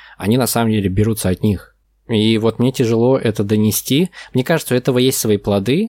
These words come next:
а они всё равно, когда я, я с ними об этом говорю, они как-то это воспринимают. То есть, может, они сразу не соглашаются, но потом когда-то об этом думают как-то ненавязчиво и, может быть, тоже приходят к каким-то выводам. Вот. Ну вот у меня есть такой вот конфликт, такая претензия, и,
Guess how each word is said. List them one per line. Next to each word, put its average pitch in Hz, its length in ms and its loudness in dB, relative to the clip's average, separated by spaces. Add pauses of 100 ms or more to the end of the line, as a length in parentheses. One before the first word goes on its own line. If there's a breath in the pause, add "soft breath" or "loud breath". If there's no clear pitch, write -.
(120)
а 95 200 -4
они 95 160 -2
всё - 140 -4
равно, 113 200 2
когда 104 240 -4
я, 95 160 2
я 101 180 0
с - 120 -6
ними 98 120 0
об 95 120 -2
этом 95 160 -4
говорю, 98 320 -2
они 113 140 -2
как-то - 260 -6
это 92 120 -10
воспринимают. 101 640 0
То - 60 -4
есть, 90 100 -6
может, - 160 -6
они 110 100 0
сразу 104 280 -2
не 90 80 -6
соглашаются, - 760 -4 (340 loud breath)
но 110 100 -2
потом 127 300 -2
когда-то 104 380 -4
об 101 100 -2
этом 92 260 -6
думают 127 380 0
как-то - 240 -6
ненавязчиво 92 640 -2
и, 95 140 -4
может 98 300 -6
быть, 95 140 -12
тоже 101 300 -6
приходят - 380 -6
к - 20 -20
каким-то 98 360 -6
выводам. 98 520 -8 (840 loud breath)
Вот. 95 280 -2
Ну 127 120 2
вот 147 160 0
у 123 40 0
меня 117 240 4
есть 110 240 0
такой 104 200 0
вот 101 180 -10
конфликт, 117 500 -2
такая 98 280 -4
претензия, 107 680 -2
и, 101 600 -6